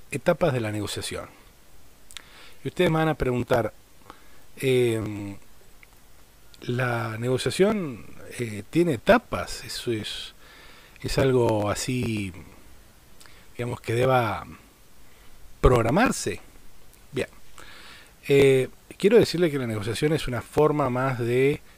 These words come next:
comunicación, porque en el fondo es eso. En otros videos relacionados a la negociación vamos a ver, eh, algunos conceptos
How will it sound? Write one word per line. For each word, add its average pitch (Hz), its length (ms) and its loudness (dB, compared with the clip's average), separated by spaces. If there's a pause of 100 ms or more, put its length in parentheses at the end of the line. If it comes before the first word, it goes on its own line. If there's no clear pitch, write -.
(140)
comunicación, 110 800 2
porque 104 200 -6
en 101 60 -4
el 95 80 -6
fondo 107 240 -4
es - 100 -2
eso. 170 380 2 (560)
En 110 100 -6
otros 120 240 -4
videos 120 480 0 (400)
relacionados 110 500 -4
a - 20 0
la 104 140 -2
negociación 104 440 -4
vamos 113 220 -4
a 104 60 -4
ver, 117 260 -4 (840)
eh, 104 140 -2
algunos 113 280 -6
conceptos - 840 2